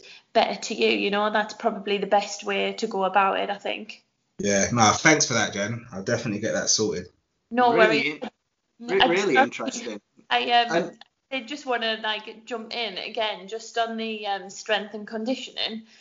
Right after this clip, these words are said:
Speaker 3: Mm-hmm.
Speaker 1: because when you were just talking about it earlier, um, I was thinking at the same time, I was thinking, you know, I don't jump up and down to be like, "Yay, I get to go to the gym and do my strength and conditioning."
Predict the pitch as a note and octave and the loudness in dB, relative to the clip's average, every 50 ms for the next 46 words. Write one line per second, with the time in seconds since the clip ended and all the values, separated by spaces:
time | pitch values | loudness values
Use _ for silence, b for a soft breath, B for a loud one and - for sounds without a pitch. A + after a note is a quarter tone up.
0 | b b D3+ E3 E3 F#3+ A3 A#3+ C4 C4 C4 G#3 - _ _ _ _ _ _ _ | b b -4 0 2 2 4 4 2 2 0 -2 -2 _ _ _ _ _ _ _
1 | _ - C4+ C#4 C#4 D4 C#4+ C#4 C#4 C#4 A3 A#3+ B3+ B3+ - - - C#4+ B3+ B3+ | _ 4 4 4 4 4 0 0 0 -2 -2 -2 -4 -4 -4 -4 -2 0 0 0
2 | B3+ B3+ B3+ B3+ B3 A3+ G#3 G3+ G3 G3+ - - - A#3+ A#3+ A#3 A3+ A3+ G#3+ G3+ | 0 -4 -2 0 2 2 2 2 0 -4 -6 0 4 6 6 6 6 4 -2 -6
3 | G3 F#3 G3 G3+ - b b b b b b b - G#3+ G#3+ G#3 G3+ - G#3 G#2+ | -6 -8 -8 -10 -12 b b b b b b b 0 0 0 0 -2 -6 -12 -18
4 | - _ _ _ _ _ _ _ _ _ - A#3 A3+ A3 A#3 A#3+ A#3+ B3 A#3+ - | -20 _ _ _ _ _ _ _ _ _ -4 -4 -4 -2 0 -2 -2 -2 -4 -6
5 | - B3 A#3+ A#3 A3+ A#3 A3+ G#3+ G#3 G3+ - A3+ A3 - A#3+ G#3+ G#3 G#3+ G#3+ - | -8 -8 -8 -8 -10 -10 -10 -10 -10 -12 -12 -14 -12 -8 -6 -4 -4 -4 -6 -8
6 | - A3+ A#3 A3 G#3+ G3+ G3+ G3+ - D#3 G#3 G#3+ A3 A3 A3 A3 A#3+ A3 G3 - | -8 -6 -4 -4 -4 -4 -4 -2 -2 -2 0 0 0 -2 -2 -4 -6 -6 -6 -6
7 | G#3+ G#3 - G#3+ A3+ A3 G#3+ - - - G3+ A3 A3 A3+ A#3 A3 A3+ A3+ A3 G#3 | -8 -8 -8 -4 -2 0 0 0 -2 0 2 4 4 4 2 0 -2 -2 -2 -2
8 | G#3 G#3 G3+ G3+ G3+ - - - - _ _ _ - A#3 A3 A3 A3 A3 A#3 A3+ | -4 -4 -6 -8 -14 -16 -16 -16 -18 _ _ _ -2 0 0 0 -2 -6 -6 -6
9 | A3 G3+ G3+ G#3+ G#3+ G3+ G3 F#3+ F#3+ F#3 F#3+ G3 - B3 A3+ A#3+ A3 G3 G3 G3 | -6 -6 2 4 4 4 6 4 2 0 -4 -8 -8 -8 -4 -4 -2 0 0 -2
10 | G3+ G3 G#3+ C#4+ D4+ D4 C#4+ C#4+ C#4+ C#4 C#4 C4+ B3 A#3 A#3+ B3+ B3 B3+ B3+ B3+ | -2 -2 -2 0 0 0 0 0 0 0 0 0 0 0 0 -2 -2 -2 -4 -4
11 | - B3+ B3 A#3+ A#3+ B3 B3 B3 A#3+ A#3 A#3 - C4 B3+ B3+ B3+ A#3+ A3+ A3+ A3 | -6 -8 -4 -2 -2 -2 -2 -4 -10 -12 -8 -2 2 2 2 2 2 -2 -4 -4
12 | A3 A3+ A#3 A3 G#3+ A3 G#3+ A3 - A#3 A#3 A#3 A3 A3 A3 A3 A#3 A3 A3 A3+ | -2 -2 -2 0 0 -2 -2 -4 -2 -2 -2 -2 -2 -8 -8 -6 -6 -4 -4 -4
13 | B3 - - A3 G3+ G3 F#3+ F#3+ G3 | -6 -6 -8 -8 -8 -8 -8 -8 -12